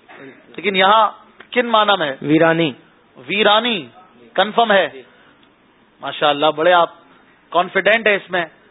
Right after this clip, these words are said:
Speaker 1: جواب جلدی دے رہے ہیں۔ خزاں کا معنی ویرانی، سلیکٹ کر لیا جائے۔ آپ کا جواب پھر درست ہے، ماشاءاللہ۔ آخری لفظ ہے جو ان سے پوچھا جائے گا، ٹیم آئی ٹی کے پوائنٹس کے برابر آ چکے ہیں۔ آخری لفظ کون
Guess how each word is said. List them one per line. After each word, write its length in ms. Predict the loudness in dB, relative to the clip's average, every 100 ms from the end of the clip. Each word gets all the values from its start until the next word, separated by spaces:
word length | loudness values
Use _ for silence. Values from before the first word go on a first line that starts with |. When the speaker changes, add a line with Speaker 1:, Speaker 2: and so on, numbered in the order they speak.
| _ -4
Speaker 1:
جواب 320 | 0 0 0
جلدی 240 | -4 -2
دے 160 | -2 2
رہے 180 | 2 0
ہیں۔ 140 | -4 -4
خزاں 300 | -2 2 0
کا 120 | 0
معنی 240 | 2 2 0
ویرانی، 440 | 0 2 2 0 -8 -18 _ _ _ _ _
سلیکٹ 320 | 0 0 0
کر 80 | -2
لیا 200 | 2 0
جائے۔ 220 | 0 -4 -8 -20 -2
آپ 260 | 0 2 0
کا 80 |
جواب 280 | 2 2 2 2
پھر 140 | 0 2
درست 320 | 2 2 2
ہے، 200 | 2 2 2 0 2 0 0 -4 -6 -6 -4 -2 -4 -6 -8 -10 -14 -6
ماشاءاللہ۔ 640 | -2 0 2 0 2 2 2
آخری 540 | 2 2 2 0 0
لفظ 320 | 2 0 0 2
ہے 220 | 2 0 -6 -4
جو 120 | -2
ان 80 | -2 -4
سے 60 |
پوچھا 340 | -6 -4 0 2
جائے 240 | 2 2
گا، 180 | 2 0 -2 -20 -20 _ -4
ٹیم 240 | -2 2
آئی 140 | 2
ٹی 180 | 0 -4
کے 160 | -2 -2
پوائنٹس 460 | 0 0 0 -2
کے 120 | -2 2
برابر 380 | 4 4 4
آ 100 | 2
چکے 260 | 2 -2 -2
ہیں۔ 180 | -2 -4 -10 -20 -12 0
آخری 360 | 0 2 0
لفظ 240 | 0 0 0
کون 200 | 0